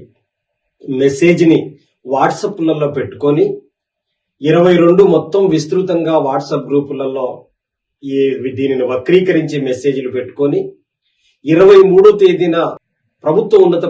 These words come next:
పాఠశాలకు చేరుకున్నటువంటి టీచర్ గెజిటెడ్ ఉపాధ్యాయుడు కె రాములు గారి పైన యాభై మంది ఒకేసారి పాఠశాల పైకి వచ్చి లోపలికి చొచ్చుకొని వచ్చి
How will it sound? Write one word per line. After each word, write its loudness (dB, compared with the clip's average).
పాఠశాలకు -4
చేరుకున్నటువంటి -4
టీచర్ -2
గెజిటెడ్ -2
ఉపాధ్యాయుడు -2
కె 0
రాములు 2
గారి -4
పైన -2
యాభై 2
మంది 2
ఒకేసారి 4
పాఠశాల -6
పైకి -8
వచ్చి -4
లోపలికి 0
చొచ్చుకొని 4
వచ్చి 0